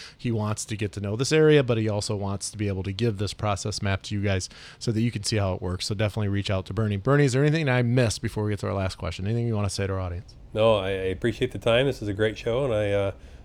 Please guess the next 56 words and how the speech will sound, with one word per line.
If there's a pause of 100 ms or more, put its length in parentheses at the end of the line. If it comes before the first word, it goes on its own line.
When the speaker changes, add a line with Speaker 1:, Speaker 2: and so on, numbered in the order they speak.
Speaker 2:
I
love
listening
and
learning
as
much
as
I
possibly
can. (360)
Speaker 1:
So
tell
me,
we, (520)
as
fathers,
we
know
this
answer
that
more
than
most,
I
think. (420)
Um,
and
I
don't
even
know. (140)
I'm
always
afraid
that
somebody's
gonna,
like,
take
these
questions
and
ask
me, (160)
Speaker 2:
Mm-hmm.
Speaker 1:
but
I'm
the
host,
so
they
can't
do
that.